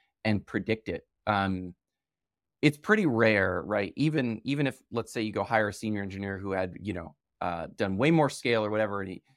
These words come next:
you know, they come in and you're like, "Hey, I want you to prep for X, Y, or Z." Well, what you still don't know is whether you're actually gonna hit X, Y, or Z scale. Um, and you may end up wasting effectively those resources, right? Like, everything comes down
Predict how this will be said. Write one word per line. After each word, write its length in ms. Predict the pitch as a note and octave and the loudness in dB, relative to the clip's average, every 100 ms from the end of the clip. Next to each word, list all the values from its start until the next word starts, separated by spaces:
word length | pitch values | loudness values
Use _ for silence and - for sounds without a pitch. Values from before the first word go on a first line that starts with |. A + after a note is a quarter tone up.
| _ - | _ -10
you 80 | |
know, 80 | F#2+ | -6
they 120 | F#2 | -4
come 220 | - D#3+ D3 | 2 4 4
in 100 | C3 | 4
and 120 | A2+ | 2
you're 100 | A2 | 0
like, 160 | G#2+ | 0
"Hey, 220 | - C3 G#2+ | 0 2 2
I 60 | |
want 200 | A#2 C3 | 2 -2
you 60 | A2 | -6
to 80 | - | -8
prep 340 | - D#3 - | 2 2 2
for 440 | - B2+ A#2 A2 - _ - | -4 0 0 0 -4 _ -2
X, 240 | B2 - | 0 0
Y, 140 | A#2 A2 | 2 2
or 100 | G2+ | 2
Z." 380 | F#2+ A#2 F2+ - _ _ _ _ | -4 -6 -8 -12 _ _ _ _
Well, 280 | A2+ C3 B2+ | 4 8 8
what 200 | A#2+ C#3+ | 6 4
you 80 | C#3 | 4
still 260 | - A#3 A#3 | 4 6 8
don't 200 | D#3 B2 | 6 4
know 200 | A#2+ A2+ | 2 0
is 80 | |
whether 140 | A2+ B2 | 0 0
you're 100 | B2 | 0
actually 240 | C3+ D3 | -2 -4
gonna 140 | B2 G#2+ | -4 -4
hit 360 | D3+ D3 - - | -4 -6 -6 -14
X, 240 | F#2+ - - | -12 -10 -4
Y, 100 | F2+ | -2
or 120 | F2+ | -2
Z 180 | F2 F2 | -6 -12
scale. 460 | - F#2 - - _ _ _ _ A2+ | -10 -10 -10 -14 _ _ _ _ 0
Um, 360 | A2 G#2 G#2 - | 2 2 -2 -2
and 120 | B2 | 0
you 120 | D3 | 2
may 180 | G3 F#3 | 2 2
end 140 | D3 | 2
up 100 | B2 | 0
wasting 640 | G2 A2+ C#3 - A2 G2+ - | 0 -2 -2 -4 -4 -6 -8
effectively 520 | - G#3 - D3+ C3+ | -4 -4 -2 -2 0
those 160 | A2+ G2 | 0 -2
resources, 580 | A#2+ - G2 - - | -6 -8 -12 -12 -6
right? 160 | G2+ F#2 | -4 -2
Like, 160 | F#2+ G2 | -4 -4
everything 320 | C#3 D#3 A2 | -2 -2 -4
comes 240 | A2+ G#2 | -6 -4
down 240 | G#2 G2+ | -2 -2